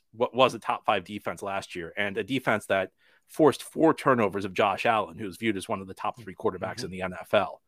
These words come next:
Speaker 1: Breece Hall, a dynamic young running back. Garrett Wilson, who made maybe the best catch of, I mean, uh, maybe I, I'm a little biased, but maybe the catch of the decade in the N F L, a touchdown grab in the fourth quarter, huge play on a kind of an errant throw with Zach Wilson. Now,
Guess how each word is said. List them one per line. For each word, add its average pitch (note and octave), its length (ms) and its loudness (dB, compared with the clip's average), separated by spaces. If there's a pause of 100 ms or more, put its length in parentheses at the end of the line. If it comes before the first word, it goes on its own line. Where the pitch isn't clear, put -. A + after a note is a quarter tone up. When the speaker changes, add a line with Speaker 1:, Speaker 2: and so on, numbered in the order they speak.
(540)
Speaker 1:
Breece C3 200 4
Hall, A2+ 260 6
a F#2+ 40 0
dynamic G#2 640 0
young F#2 160 0
running G2+ 240 -2
back. - 280 -16 (260)
Garrett D3+ 280 10
Wilson, B2 320 6
who A#2 120 -4
made A#2+ 340 4 (920)
maybe C#3+ 280 2
the A#2+ 80 -2
best - 220 0
catch - 280 2
of, C#3 100 -4
I A2+ 120 2
mean, A2+ 160 4
uh, A2+ 140 2
maybe A#2 240 8
I, G#2+ 220 4
I'm G2 200 0
a G#2+ 40 -2
little G2+ 180 2
biased, A2+ 500 2
but G2+ 160 -2 (400)
maybe D#3+ 160 2
the A2+ 100 0
catch D3+ 220 2
of B2 60 2
the G#2 80 -2
decade B2+ 440 2
in A2+ 60 0
the G#2 100 -2
N A2+ 100 2
F G#2 120 -2
L, B2+ 180 4
a - 60 -6
touchdown A2+ 480 -4
grab A2 240 -2
in A2 60 -4
the G#2 60 -6
fourth B2 300 -2
quarter, B2+ 320 0
huge C#3+ 480 -4
play C#3 240 6
on G#2+ 120 2
a F#2 140 -8 (180)
kind A2 180 -4
of F#2+ 60 -2
an G#2 100 -4
errant G#2+ 220 0
throw A2 160 0
with F#2+ 120 -6
Zach F#2+ 280 -8
Wilson. A2 320 -2
Now, A2 240 4